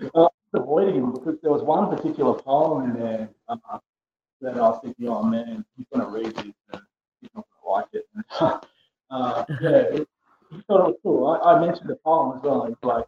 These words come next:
Speaker 1: um, "Man, it's all good. You, you, you're very brave, you know, like, you're so brave. How could I, how
Speaker 2: Yeah.
Speaker 1: could I criticize anyone who's that brave to, to be so honest?" You know? So, this is someone that never reads. This is someone who's grown up,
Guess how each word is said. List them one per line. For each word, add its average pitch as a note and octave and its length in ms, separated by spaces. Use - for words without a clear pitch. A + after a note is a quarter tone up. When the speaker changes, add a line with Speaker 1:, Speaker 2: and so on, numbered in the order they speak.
Speaker 1:
um, A3+ 280
"Man, G3 220
it's F#3+ 160
all G3 120
good. G#3+ 320
You, D#3 220
you, D3+ 160
you're E3 100
very E3 280
brave, C3+ 500
you B2 80
know, G3+ 240
like, C3 320
you're C#3 180
so D3 240
brave. C3 400
How C3+ 140
could C3+ 140
I, B2+ 100
how D3+ 80
Speaker 2:
Yeah. C#3 180
Speaker 1:
could B2 120
I B2 60
criticize D#3 440
anyone C#3+ 360
who's C3+ 160
that - 240
brave B2 320
to, B2 120
to - 60
be C#3+ 180
so - 120
honest?" A2 320
You A3 140
know? C4 60
So, B3 100
this A3 100
is - 80
someone G3+ 260
that - 120
never D#3 160
reads. A#2 440
This - 120
is - 60
someone A#2+ 360
who's A#2 100
grown C3 220
up, - 220